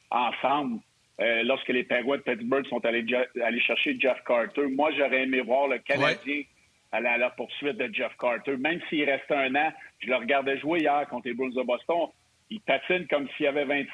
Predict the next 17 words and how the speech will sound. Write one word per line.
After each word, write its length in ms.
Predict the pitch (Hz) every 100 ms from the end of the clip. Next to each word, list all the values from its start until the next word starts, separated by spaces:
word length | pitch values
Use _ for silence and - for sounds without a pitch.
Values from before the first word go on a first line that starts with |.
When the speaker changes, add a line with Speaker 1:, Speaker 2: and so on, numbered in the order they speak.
| -
Speaker 1:
vingt-sept, 420 | 131 135 - 180
vingt-huit 500 | 139 131 - 127 113
ans. 160 | 151 165
Moi, 180 | 135 147
j'ai, 160 | 131 -
moi, 140 | 135
j'ai 100 | 127
été 280 | 127 - 127 131
impressionné 580 | 151 151 151 151 143 165
de 60 |
le 140 | 135 120
voir 180 | 139 147
depuis 200 | 117 -
qu'il 80 | 120
est 20 | 123
arrivé 260 | 117 123
là-bas. 300 | 117 107 131